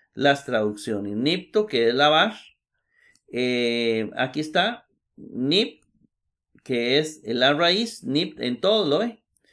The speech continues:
Y omai y etai, que son las, eh, desinencias. Ometza, este, onte.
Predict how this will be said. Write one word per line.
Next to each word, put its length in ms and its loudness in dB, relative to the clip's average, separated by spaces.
Y 420 0
omai 840 4
y 360 0
etai, 720 2
que 140 -8
son 260 -4
las, 400 -2
eh, 920 -4
desinencias. 880 -2
Ometza, 960 2
este, 640 0
onte. 640 -4